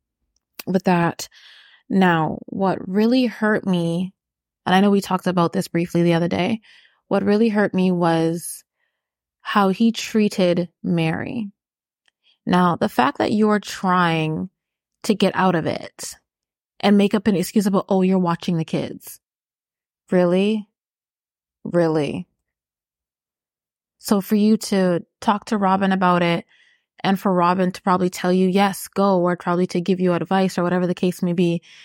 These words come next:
you listen to your wife and you go to dinner with, with Mary to just belittle this person,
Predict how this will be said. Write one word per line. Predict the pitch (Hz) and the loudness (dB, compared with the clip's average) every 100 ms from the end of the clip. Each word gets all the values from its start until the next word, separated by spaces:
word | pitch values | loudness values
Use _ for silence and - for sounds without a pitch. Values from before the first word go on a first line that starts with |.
| - _ - | -20 _ -2
you | 190 202 | 2 4
listen | 208 214 202 | 2 0 0
to | 214 | 2
your | 202 180 | 2 2
wife | 180 185 180 165 170 - - _ _ _ _ _ _ _ _ _ _ _ - | 2 2 2 0 -4 -12 -20 _ _ _ _ _ _ _ _ _ _ _ -2
and | 190 196 | 0 2
you | 190 190 | 2 0
go | 202 214 | 2 2
to | 233 247 | 2 -2
dinner | 208 214 196 | 0 2 2
with, | 180 175 - - _ - | 2 -2 -4 -20 _ -8
with | 180 180 - | -2 -2 -2
Mary | 185 185 202 175 - - 196 _ _ _ _ _ _ - | -2 0 0 -2 -4 -8 -10 _ _ _ _ _ _ -2
to | 226 | 0
just | 196 190 180 190 | 2 2 0 -4
belittle | 185 208 185 170 175 180 196 180 165 - _ - | 0 2 2 2 2 2 2 2 0 -6 _ -4
this | 175 - - | -4 -4 -12
person, | - 175 - - - 208 | -6 -6 -4 -8 -6 -8